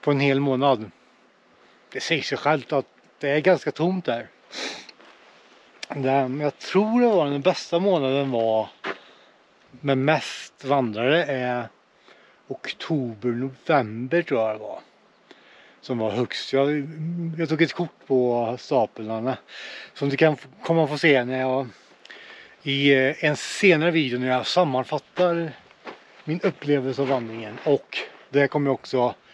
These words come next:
eh, se vad det kommer ha kostat. Det vet jag ju inte riktigt än. <laughs>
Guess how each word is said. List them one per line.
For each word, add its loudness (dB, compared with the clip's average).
eh, -8
se 2
vad 0
det -4
kommer -2
ha -2
kostat. 0
Det 2
vet 4
jag 8
ju 6
inte -2
riktigt -4
än. -8
<laughs> -4